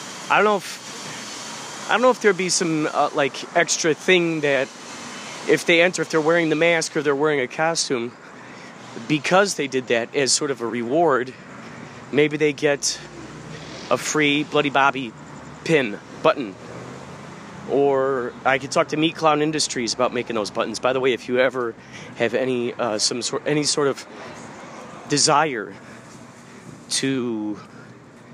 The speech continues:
you know, maybe you like to market yourself, your business, what have you, and you're thinking of various items to do that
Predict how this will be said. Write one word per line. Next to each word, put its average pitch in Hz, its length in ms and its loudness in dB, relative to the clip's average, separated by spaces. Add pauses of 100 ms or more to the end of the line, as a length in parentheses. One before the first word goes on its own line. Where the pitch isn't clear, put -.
(360)
you - 80 -4
know, 110 100 0
maybe 127 220 -2
you 135 80 -4
like 120 200 -2
to 131 100 -4
market 120 360 -2
yourself, 98 680 -4
your 107 100 -4
business, 107 460 -4
what 104 100 -4
have 113 240 -2
you, 95 180 -8 (720)
and 110 720 -4 (1120)
you're 120 120 0
thinking 139 280 -2
of 113 60 -4
various 120 500 0 (1600)
items 120 440 -2
to - 180 -6
do 156 160 -2
that 80 240 -10